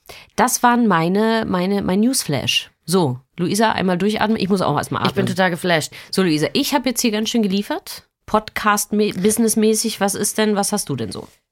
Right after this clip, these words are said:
Speaker 2: Also, ich habe wieder mal ein paar Zahlen. Ich habe mich mal wieder durch ein paar Zahlen gewühlt.
Speaker 1: Das
Speaker 2: Und
Speaker 1: ist deine Lieblingsbeschäftigung.
Speaker 2: Genau. Und ich habe eine Studie mitgebracht von Bitkom.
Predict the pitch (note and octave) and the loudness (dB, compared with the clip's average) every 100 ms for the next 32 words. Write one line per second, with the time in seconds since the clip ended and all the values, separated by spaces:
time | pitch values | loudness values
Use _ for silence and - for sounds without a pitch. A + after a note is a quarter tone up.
0 | _ _ - G3+ F#3+ E3 B2+ C#3+ - A#3 | _ _ 0 2 4 2 0 -2 0 0
1 | D4+ - A3 G#3 G#3 G3+ G3+ F3 F#3 F3+ | 0 -2 0 2 2 2 0 0 0 0
2 | D#3+ D#3 D3+ - C#3 C3 F#3+ - - - | 0 -2 -6 -4 0 2 0 -2 -4 -4
3 | G#3 F#3+ D#3+ D#3 C#3+ B2+ - - - - | -2 -2 -2 -4 -6 -10 -10 -12 -8 -6
4 | - A2+ A#2+ A#2+ - A#2+ A#2+ - - - | -6 -8 -12 -14 -10 -10 -10 -12 -12 -2
5 | D#3+ D#3+ D3+ C#3+ C#3 C3+ - - - - | 0 0 -2 -2 -4 -6 -10 -16 -12 -12
6 | - - A3+ G3 B2 - D#3+ C#3+ D#3 F#3+ | -12 0 2 4 2 0 -4 -2 0 2
7 | A3 A3+ - E3 F3+ F3+ - G3+ G3+ F#3+ | 2 0 2 0 2 0 0 0 0 -2
8 | - E3+ E3 - - D3 C3 B2+ C#3 - | -2 0 -2 -4 -10 -6 -4 -2 -4 -4
9 | - G#3 | 0 0